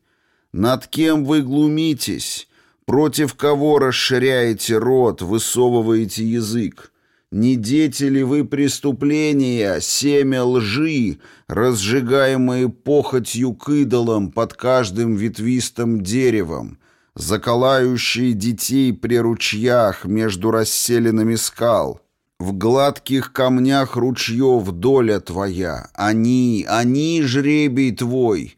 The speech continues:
им ты делаешь возлияние и приносишь жертву.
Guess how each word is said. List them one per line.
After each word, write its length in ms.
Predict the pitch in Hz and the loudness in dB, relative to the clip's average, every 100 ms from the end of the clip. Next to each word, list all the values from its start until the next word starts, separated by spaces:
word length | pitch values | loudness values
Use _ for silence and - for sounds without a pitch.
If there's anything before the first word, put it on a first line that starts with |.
| _ _ _ - | _ _ _ -4
им 400 | 139 160 156 131 | -2 0 0 0
ты 180 | 147 | 0
делаешь 680 | 135 107 147 127 120 113 - | 0 2 2 2 4 2 0
возлияние 1120 | 98 117 95 107 120 113 123 113 98 98 98 | -2 -2 0 0 0 2 2 2 2 0 0
и 180 | - 101 | -2 -4
приносишь 760 | 90 107 101 110 113 - 104 98 | -2 0 0 0 0 -2 -2 -4
жертву. 840 | 85 90 113 95 76 73 67 71 | -4 -2 0 0 -4 -12 -12 -16